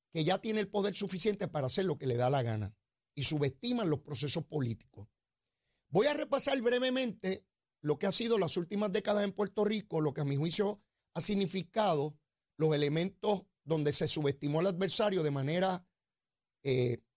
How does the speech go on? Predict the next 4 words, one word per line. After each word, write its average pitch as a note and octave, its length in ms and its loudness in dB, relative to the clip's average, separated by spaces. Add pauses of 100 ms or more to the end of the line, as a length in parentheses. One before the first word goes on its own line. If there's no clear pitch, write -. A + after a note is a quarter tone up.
(540)
totalmente E3+ 580 -2
desacertada. B2+ 880 -2 (1200)
Ustedes F#3+ 360 0
recordarán A#3+ 720 -2